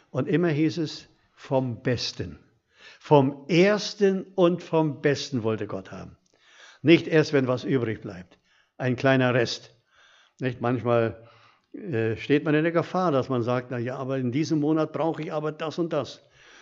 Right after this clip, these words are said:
Vielleicht bleibt am Ende was übrig und meistens dann nicht mehr. Aber wenn man's gleich gibt,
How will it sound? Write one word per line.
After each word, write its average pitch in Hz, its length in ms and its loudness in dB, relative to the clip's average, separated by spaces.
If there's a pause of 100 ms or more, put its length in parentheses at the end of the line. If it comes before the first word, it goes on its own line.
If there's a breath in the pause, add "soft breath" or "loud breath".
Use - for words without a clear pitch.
(140 soft breath)
Vielleicht 147 360 2
bleibt 143 200 2
am 135 120 -2
Ende 147 220 2
was 131 180 -2
übrig 151 280 -2
und 139 120 -2
meistens 123 360 -4
dann 131 160 -4
nicht 101 220 -8
mehr. 85 180 -18 (800 soft breath)
Aber 139 240 4
wenn 147 140 6
man's 135 340 0
gleich 226 480 -2
gibt, - 380 -10